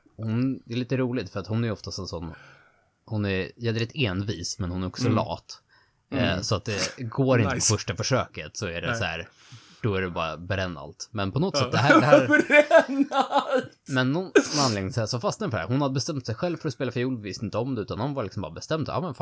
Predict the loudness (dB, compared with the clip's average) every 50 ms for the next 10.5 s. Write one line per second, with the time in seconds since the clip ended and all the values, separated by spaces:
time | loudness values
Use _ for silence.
0 | -4 -4 -4 -8 -10 _ _ _ _ _ _ _ _ _ -20 _ -14 -12 _ -2
1 | -2 0 2 0 0 2 2 2 2 2 2 2 0 0 -2 -6 -6 -6 -6 -6
2 | -6 -4 -4 -4 -4 -2 -2 -2 -4 -4 -8 -10 -10 _ -18 -20 _ -14 -12 -8
3 | -6 -4 -4 -4 -4 -6 -8 -4 -2 -2 0 -2 -2 -4 -6 -6 -6 -8 _ -10
4 | -6 -6 -4 -4 -6 -6 -6 -6 -6 -4 -4 -6 -4 -4 -4 -6 -6 -6 -6 -6
5 | -6 -10 _ -10 -8 -6 -4 -6 -6 -6 -8 -8 -6 -4 -4 -4 -4 -4 -6 -10
6 | -10 -10 -8 -8 -8 -10 -14 -18 -20 -20 -20 _ _ _ _ _ -20 -20 _ _
7 | -12 -10 -10 -8 -8 -8 -8 -6 -6 -8 -6 -6 -6 -6 -6 -6 -8 -6 -8 -10
8 | -8 -6 -6 -4 -4 -6 -8 -8 -8 -8 -6 -6 -6 -8 -8 -8 -14 -14 -14 -10
9 | -10 -10 -12 -10 -12 -12 -10 -10 -10 -10 -10 -10 -10 -10 -10 -10 -10 -10 -8 -6
10 | -6 -6 -6 -8 -8 -10 -10 -10 -12 -14